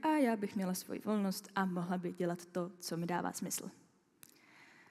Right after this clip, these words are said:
Na to byste mi ale mohli říct, že já nemám ani tušení, co v životě chci,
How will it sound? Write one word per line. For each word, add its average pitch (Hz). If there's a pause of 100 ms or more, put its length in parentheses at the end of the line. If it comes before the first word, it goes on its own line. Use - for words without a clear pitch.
(380)
Na 196
to 269
byste 277
mi 269
ale 254
mohli 254
říct, 214
že 233 (340)
já 208
nemám 247
ani 254
tušení, 247
co -
v -
životě 196
chci, -